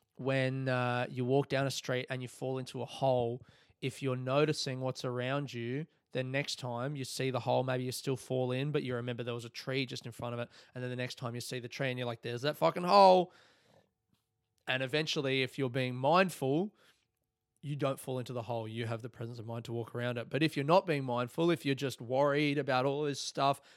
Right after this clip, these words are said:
you fall into the hole every time because you never even notice the thoughts that precede it. So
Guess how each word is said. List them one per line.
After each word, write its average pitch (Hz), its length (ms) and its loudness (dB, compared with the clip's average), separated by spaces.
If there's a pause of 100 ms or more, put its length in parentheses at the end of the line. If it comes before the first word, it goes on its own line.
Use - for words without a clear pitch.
you 143 80 -6
fall 160 260 6
into 147 140 2
the 131 120 -2
hole 143 260 2
every 127 180 0
time 135 320 -2
because 131 260 -6
you 131 60 -6
never 131 300 -2
even 120 180 -4
notice 123 320 0
the - 80 -10
thoughts - 400 -2
that - 140 -8
precede 131 420 -2
it. 113 100 -8 (960)
So 123 500 0